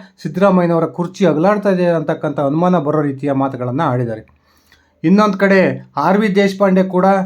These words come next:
"ರಾಜ್ಯದ ಮುಖ್ಯಮಂತ್ರಿ ಸ್ಥಾನಕ್ಕೆ ನಾನು ಒಬ್ಬ ಆಕಾಂಕ್ಷಿಯಾಗಿದ್ದು, ಮುಖ್ಯಮಂತ್ರಿ ಸಿದ್ದರಾಮಯ್ಯನವರು ಒಪ್ಪಿಗೆಯನ್ನು ಕೊಟ್ಟರೆ ನಾನೇ ರಾಜ್ಯದ ಮುಂದಿನ ಮುಖ್ಯಮಂತ್ರಿ ಆಗ್ತೀನಿ" ಅಂತಕ್ಕಂಥ ಹೇಳಿಕೆಯನ್ನು ಕೊಟ್ಟಿರೋದು ಕೂಡ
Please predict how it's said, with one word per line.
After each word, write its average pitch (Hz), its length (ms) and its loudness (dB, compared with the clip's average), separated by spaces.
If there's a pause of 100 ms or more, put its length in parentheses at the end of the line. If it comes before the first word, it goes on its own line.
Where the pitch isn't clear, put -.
(300)
"ರಾಜ್ಯದ 165 360 0
ಮುಖ್ಯಮಂತ್ರಿ 202 540 -2
ಸ್ಥಾನಕ್ಕೆ 190 400 0
ನಾನು 170 320 2
ಒಬ್ಬ 202 220 2
ಆಕಾಂಕ್ಷಿಯಾಗಿದ್ದು, 185 1040 0 (280)
ಮುಖ್ಯಮಂತ್ರಿ 185 400 0
ಸಿದ್ದರಾಮಯ್ಯನವರು 202 720 0
ಒಪ್ಪಿಗೆಯನ್ನು 214 580 0
ಕೊಟ್ಟರೆ 185 300 0
ನಾನೇ 170 300 2
ರಾಜ್ಯದ 175 300 0
ಮುಂದಿನ 160 360 -2
ಮುಖ್ಯಮಂತ್ರಿ 190 600 -2
ಆಗ್ತೀನಿ" 185 320 0
ಅಂತಕ್ಕಂಥ 151 400 -6
ಹೇಳಿಕೆಯನ್ನು 170 540 -2
ಕೊಟ್ಟಿರೋದು 156 460 -6
ಕೂಡ 151 220 -6